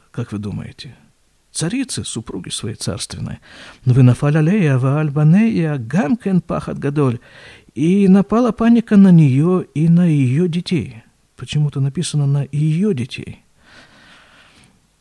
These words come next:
«Ватипа эмру хоме од». И его... Это в Торе написано, вот когда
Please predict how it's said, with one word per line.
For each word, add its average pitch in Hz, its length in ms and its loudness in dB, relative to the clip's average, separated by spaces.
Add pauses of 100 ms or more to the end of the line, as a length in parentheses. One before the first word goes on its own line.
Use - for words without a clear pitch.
(220)
«Ватипа 151 680 -4
эмру 147 320 0
хоме 143 400 -2
од». 120 500 -4 (480)
И 120 120 -6
его... 160 800 2 (1800)
Это 202 360 0
в - 120 -8
Торе 190 240 0
написано, 135 540 0
вот 123 160 -4
когда 135 580 -4